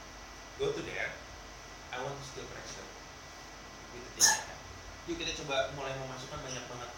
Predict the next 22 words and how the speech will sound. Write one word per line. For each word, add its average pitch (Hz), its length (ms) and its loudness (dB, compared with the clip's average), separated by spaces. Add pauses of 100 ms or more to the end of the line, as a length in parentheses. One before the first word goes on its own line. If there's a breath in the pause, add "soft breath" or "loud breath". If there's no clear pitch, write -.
eh, 117 160 -4
impian-impian 127 560 -6 (160)
kita 143 160 -6
dari 123 240 -2
what - 240 2
if 127 80 -6 (240)
ke - 80 -4
even 113 240 -6
if. 110 160 -8 (2500)
Seandainya 143 880 6 (400)
gua 127 240 6
bisa - 160 -2
kerja - 320 -4
di 120 80 -4
tempat 117 400 -4
A 127 160 0
dan 113 160 -6
sebagai 110 400 -6 (160)
A, 131 240 8 (1500)
jadi 156 320 2
walaupun - 400 4
gua 160 160 8